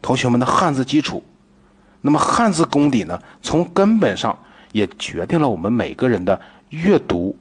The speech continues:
和写作能力。现在啊，专家们说我们百分之八十的人都读不懂《红楼梦》。那么为什么读不懂啊？并不是看不懂里边的故事，而是有太多的字不认识，太多的生僻字。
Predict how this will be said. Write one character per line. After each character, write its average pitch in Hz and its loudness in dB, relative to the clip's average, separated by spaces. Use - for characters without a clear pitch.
和 104 -6
写 85 -2
作 180 2
能 80 -8
力。 - -12
现 143 0
在 139 4
啊， - -2
专 156 0
家 151 2
们 131 2
说 135 -2
我 120 0
们 160 2
百 123 -2
分 156 -4
之 165 -2
八 180 0
十 190 -2
的 131 2
人 113 2
都 196 2
读 170 -2
不 123 0
懂 107 2
《红 104 0
楼 107 2
梦》。 113 0
那 160 0
么 190 2
为 202 2
什 156 0
么 160 2
读 135 -2
不 135 2
懂 131 0
啊？ 92 -4
并 254 2
不 131 -2
是 139 -2
看 185 -2
不 139 -4
懂 131 2
里 107 -2
边 90 -6
的 113 -2
故 180 0
事， - -4
而 101 2
是 - -2
有 101 -2
太 165 -2
多 123 0
的 117 0
字 - -4
不 90 -10
认 101 0
识， - -8
太 - -4
多 117 0
的 98 -2
生 98 -6
僻 95 -10
字。 - -8